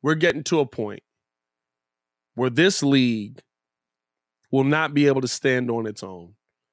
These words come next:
in these markets. They're gonna have to figure something out, merge with another league or something, but they, they're not gonna be able to stand on its own. Why was she over there? She was over there to make more money. She was over there to play.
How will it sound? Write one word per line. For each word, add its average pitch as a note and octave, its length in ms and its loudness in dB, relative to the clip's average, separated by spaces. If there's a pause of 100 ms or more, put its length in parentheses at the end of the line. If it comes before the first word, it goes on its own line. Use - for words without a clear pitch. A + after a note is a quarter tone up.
(280)
in B2 160 0
these G#2+ 180 -4
markets. - 600 -16 (3000)
They're D3+ 180 0
gonna F#3 160 2
have E3 220 -2
to C#3+ 80 -4
figure F3 260 2
something D#3+ 380 -2
out, D#3 180 0
merge C#3+ 300 2
with D3 160 -2
another C#3 260 -2
league C#3 220 0
or C#3 40 0
something, - 220 -8 (100)
but C#3 140 -2
they, F3 140 2 (160)
they're D#3+ 240 0
not C3 340 -2
gonna C3 140 -2
be B2+ 80 -2
able B2 100 0
to A#2+ 60 -6
stand A#2+ 320 -6
on G#2+ 120 -8
its G#2+ 140 -12
own. G#2 160 -10
Why B3 220 2
was C#4 140 -2
she D#3 180 -2
over A2 180 -2
there? - 160 -20 (200)
She B3 120 -4
was G#3+ 100 0
over D4+ 200 2
there C#4 100 4
to G3 80 2
make D#3 180 0
more C3 160 0
money. B2+ 280 -4 (180)
She - 140 -4
was A3 100 0
over C4+ 220 2
there A3+ 100 4
to D3 80 -2
play. C#3 340 -4